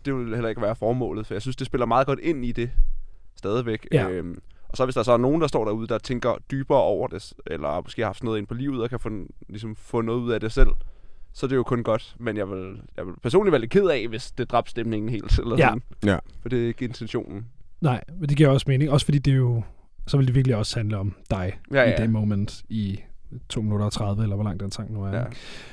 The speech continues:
Speaker 2: ikke? Øhm.
Speaker 1: Det gider jeg ikke.
Speaker 2: Nej. <laughs> Så, så bliver det også meget intenst.
Speaker 3: Ja.
Speaker 1: Ja.
Speaker 2: Ja. Øhm,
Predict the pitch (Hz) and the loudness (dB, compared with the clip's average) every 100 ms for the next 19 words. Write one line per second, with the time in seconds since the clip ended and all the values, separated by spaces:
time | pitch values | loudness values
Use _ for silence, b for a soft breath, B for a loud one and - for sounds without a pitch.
0 | B - 110 90 92 85 90 - - - | B -2 0 0 -2 -4 -6 -12 -20 -18
1 | 127 - - - - - - - - - | -14 -12 -14 -16 -18 -18 -14 -4 -2 0
2 | - - - - - 185 - - - 196 | 4 4 10 10 12 8 8 6 8 6
3 | 190 196 214 196 170 - - 165 165 131 | 8 10 12 10 8 4 0 4 8 10
4 | 127 156 143 135 131 123 - 101 92 - | 10 10 8 4 4 2 4 6 6 4
5 | 110 69 123 113 - - B B B - | 0 2 2 0 -2 -10 B B B 6
6 | 135 123 110 107 101 95 | 8 8 6 2 -2 -4